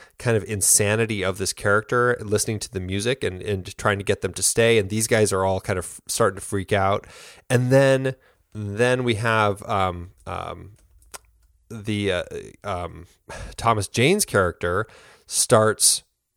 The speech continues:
kind of saying, Hey, "I want everything else that's in your safe also, the safe that's under your bed, all of your money, all your drugs, I want everything," and turns this situation into something that's truly awful and terrifying. And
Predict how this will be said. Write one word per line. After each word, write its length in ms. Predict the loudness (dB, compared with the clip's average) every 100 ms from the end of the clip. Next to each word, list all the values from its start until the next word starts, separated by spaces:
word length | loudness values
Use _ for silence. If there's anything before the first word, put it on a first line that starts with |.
| _ _ _ _ -8
kind 180 | 0 2
of 80 | 4
saying, 260 | 4 2
Hey, 400 | 2 4 4 0 -10 _ _ _ _ _ 0
"I 120 | 2
want 300 | 4 2 0 -2
everything 380 | 0 0 0 -2
else 200 | 0 0
that's 200 | -2 -4
in 100 | -4
your 120 | -4
safe 340 | 0 0 0
also, 520 | 0 0 0 -2 -2 -4
the 140 | -2
safe 240 | -2 -2
that's 160 | -4 -4
under 180 | -4 -4
your 100 | -2
bed, 300 | 2 2 -2 -8 -20 -4
all 180 | -2 0
of 100 | -2
your 80 |
money, 300 | 0 0 0
all 160 | 0 -2
your 120 | -2
drugs, 340 | 0 0 0 -2
I 60 |
want 200 | -2 2
everything," 500 | 2 0 -2 -2 -4 -10 -20 -20 -4
and 160 | -2 0
turns 320 | 2 2 4
this 140 | 2
situation 500 | 2 2 2 2 0
into 120 | -4
something 340 | -2 -2 -2 -4
that's 180 | -2 -4
truly 480 | 0 2 2 0 -4 -4
awful 380 | 0 2 2 0
and 120 | -2
terrifying. 640 | 2 4 4 0 -4 -6 -12 -20 -20 _ -2
And 420 | 0 2 -2